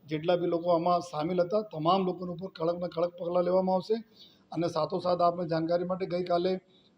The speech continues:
કુલ તેર જેટલા કમ્પ્લેન અમારે સો નંબર ઉપર આવી હતી. આ જ વિસ્તારના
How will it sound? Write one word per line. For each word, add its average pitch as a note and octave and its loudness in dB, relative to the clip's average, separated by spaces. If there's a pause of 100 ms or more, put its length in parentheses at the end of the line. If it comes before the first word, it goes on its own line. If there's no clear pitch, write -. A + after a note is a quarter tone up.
કુલ G3 0
તેર G#3+ 6
જેટલા F#3+ 2
કમ્પ્લેન F3+ -2
અમારે F3 0
સો F3 0
નંબર E3+ 2
ઉપર F3 0
આવી E3+ -2
હતી. F3+ -6
આ E3+ 4
જ D#3+ -2 (540)
વિસ્તારના F3 0